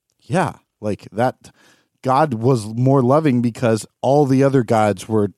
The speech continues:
like, destroying, and they didn't have an out. They didn't have a plan. Like, they were doing that all the time. And so it just, you get these things that you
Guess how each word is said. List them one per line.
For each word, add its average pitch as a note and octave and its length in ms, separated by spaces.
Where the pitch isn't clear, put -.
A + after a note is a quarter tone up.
like, G#2+ 240
destroying, A2 580
and G#2+ 140
they A2 80
didn't A#2+ 220
have G#2+ 180
an G#2 100
out. G#2 300
They G#2+ 160
didn't A2+ 220
have G2+ 120
a G2 80
plan. G2 440
Like, F#2 200
they B2 120
were C3 100
doing B2 220
that G2+ 180
all A2 380
the G2 240
time. G2+ 400
And A#2 300
so A2+ 320
it G#2+ 100
just, A#2 300
you A2+ 100
get A2+ 320
these G#2 260
things C3 440
that - 180
you G2 140